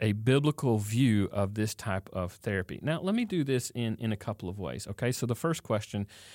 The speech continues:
if you remember the discussion that we had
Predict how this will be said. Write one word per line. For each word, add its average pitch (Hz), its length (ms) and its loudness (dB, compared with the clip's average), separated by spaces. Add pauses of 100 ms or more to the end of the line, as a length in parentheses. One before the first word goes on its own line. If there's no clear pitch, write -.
(180)
if 110 140 0
you 143 120 6
remember 123 600 6
the 107 140 0
discussion 117 500 0
that 120 120 -2
we 127 120 0
had 95 420 -2